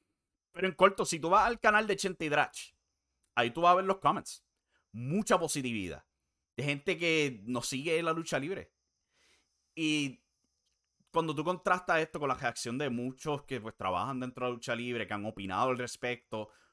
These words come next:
no son fanáticos, cual no debería sorprender a nadie, porque, pues, vamos a hacer, somos telcos. El puertorriqueño es una criatura extremadamente terca y tradicional. Puedo entender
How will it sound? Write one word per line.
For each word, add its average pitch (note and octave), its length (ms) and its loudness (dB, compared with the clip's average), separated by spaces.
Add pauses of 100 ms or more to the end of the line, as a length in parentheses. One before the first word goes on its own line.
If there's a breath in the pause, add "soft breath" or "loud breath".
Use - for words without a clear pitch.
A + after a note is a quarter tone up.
(200 soft breath)
no G2 180 -10
son A2 180 -6
fanáticos, D#2 600 -8
cual F#2+ 160 -8
no F#2+ 100 -8
debería G2 220 -6
sorprender F2+ 520 -8
a D2 60 -6
nadie, C2 280 -16
porque, F2+ 200 -18
pues, F#2+ 140 -12
vamos G2 140 -8
a E2+ 40 -8
hacer, E2+ 180 -10
somos G#2+ 300 -12
telcos. - 380 -18 (640)
El A#2 140 -8
puertorriqueño B2+ 640 0
es - 100 -6
una A#2 140 -2
criatura A2+ 400 -4
extremadamente F#2+ 800 -6
terca G3 560 -2 (260 soft breath)
y A#2 140 -8
tradicional. F2 680 -6 (1080 soft breath)
Puedo F#3+ 200 6
entender D#3+ 880 4